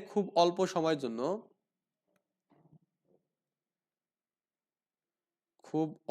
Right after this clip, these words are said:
অল্প সময়ের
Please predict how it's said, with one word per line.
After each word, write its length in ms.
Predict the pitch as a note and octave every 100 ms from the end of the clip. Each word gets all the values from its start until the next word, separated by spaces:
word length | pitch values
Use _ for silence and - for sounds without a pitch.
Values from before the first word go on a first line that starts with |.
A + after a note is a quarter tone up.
| D3+
অল্প 280 | D#3+ E3 E3 C#3 C#3 G3+ G#3+ - _ _ _ _ _ _ _ _ _ _ _ _ _ _ _ _ _ _ _ _ _ _ _ _ - -
সময়ের 560 | C3+ C#3 D3 D#3 D#3+